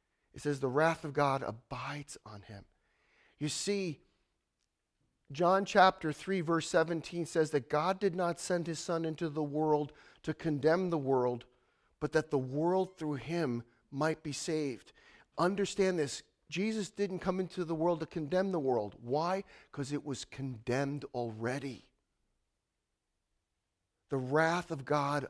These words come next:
abides. What it means is that every human being born into this world is born into a position where they're already at war with God.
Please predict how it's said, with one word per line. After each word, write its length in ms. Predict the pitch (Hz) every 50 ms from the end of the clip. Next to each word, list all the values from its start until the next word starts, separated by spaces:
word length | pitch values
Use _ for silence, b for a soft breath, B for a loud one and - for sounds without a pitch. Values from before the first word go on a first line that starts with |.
| -
abides. 1160 | 135 131 113 - _ _ - 139 139 139 131 - - - - 131 117 107 - - - - - b b b b b b b b
What 120 | 143 151
it 80 | 160 143
means 480 | 151 156 160 185 190 196 190 175 147 160
is 160 | 151 135 135
that 240 | 156 160 156 - B B B B B
every 380 | - 180 185 190 170 180 208 196
human 360 | 175 165 185 196 196 190 180 160
being 340 | 139 185 180 170 160 139 123
born 480 | - 165 170 180 190 190 185 165 151 - B B B B B B
into 260 | 180 185 - - 185
this 240 | 165 185 175 - -
world 400 | 165 160 180 180 180 170 160 151
is 140 | 147 139 131
born 360 | 120 131 160 175 190 190 190
into 220 | 180 165 185 180
a 40 | 151
position 600 | - 165 156 135 156 190 196 - - - 165 147 - B B B B
where 180 | - 160 170
they're 120 | 160 165 175
already 720 | 165 160 160 165 160 143 143 165 185 196 175 180 165 156
at 180 | - 147 156 151
war 420 | 156 135 139 151 160 165 165 156
with 280 | 151 147 143 139 - -
God. 500 | - 151 143 143 143 143 131 113 95